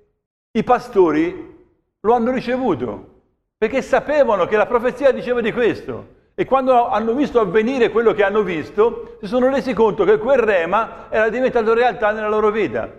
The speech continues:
E sono mossi per andare a vedere. Luca due quarantanove cinquanta.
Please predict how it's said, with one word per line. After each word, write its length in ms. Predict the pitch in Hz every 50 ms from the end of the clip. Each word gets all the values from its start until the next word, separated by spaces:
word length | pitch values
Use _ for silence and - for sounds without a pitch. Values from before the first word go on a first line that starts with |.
| - _ _ _ _ _
E 120 | - 220 208
sono 300 | - 254 277 285 285 262
mossi 360 | 226 220 220 196 - - 240
per 100 | 202 240
andare 280 | 240 220 226 240 233 240
a 60 | 233
vedere. 720 | 190 233 202 233 214 180 127 104 104 - - - - _ _ _ _ _ _ _ _ _ _ _ _ _ _ _ _ _ -
Luca 360 | 185 233 220 151 165 139 123
due 200 | 135 196 214 190
quarantanove 580 | - 180 190 190 185 - 190 185 196 196 185 185
cinquanta. 720 | - 180 165 - - 151 135 117 110 104 - - - _